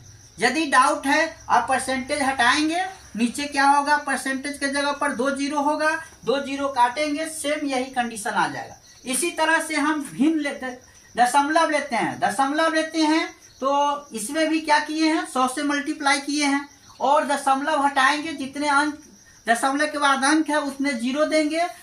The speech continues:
फिर जो है दो द-, जीरो से दो जीरो काटेंगे, कितना आ जाएगा, ये ट्वेंटी फ़ाइव परसेंट। इसे prove करना है,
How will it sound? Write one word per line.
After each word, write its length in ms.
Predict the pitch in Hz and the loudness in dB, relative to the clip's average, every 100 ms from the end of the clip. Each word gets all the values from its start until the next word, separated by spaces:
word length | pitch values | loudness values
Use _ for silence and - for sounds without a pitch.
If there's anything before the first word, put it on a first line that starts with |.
| - | -10
फिर 180 | - 294 | -4 -4
जो 140 | 285 294 | 0 0
है 240 | 269 277 269 - - _ | 2 0 -2 -10 -20 _
दो 140 | 196 262 | -2 -2
द-, 220 | 269 262 | -2 -4
जीरो 240 | 214 262 269 | -4 -2 -2
से 160 | 269 | -4
दो 160 | 262 254 | -4 -4
जीरो 260 | 247 254 254 | -4 -6 -6
काटेंगे, 520 | 247 240 240 269 262 | -2 -2 -2 -4 -4
कितना 340 | 247 240 254 269 | -6 -8 -2 -2
आ 80 | 269 | 0
जाएगा, 400 | 277 277 302 392 - - - | 2 2 0 -6 -10 -20 -6
ये 120 | 226 | -4
ट्वेंटी 380 | - 262 247 269 | -2 -2 -2 -4
फ़ाइव 280 | 262 233 233 226 | -2 0 0 -2
परसेंट। 400 | 214 - 269 - - - | -6 -8 -10 -12 -14 -6
इसे 220 | 226 294 | -2 -2
prove 320 | 277 269 320 311 | -2 -2 -2 0
करना 380 | 302 294 311 302 | 0 2 4 4
है, 220 | 339 | 4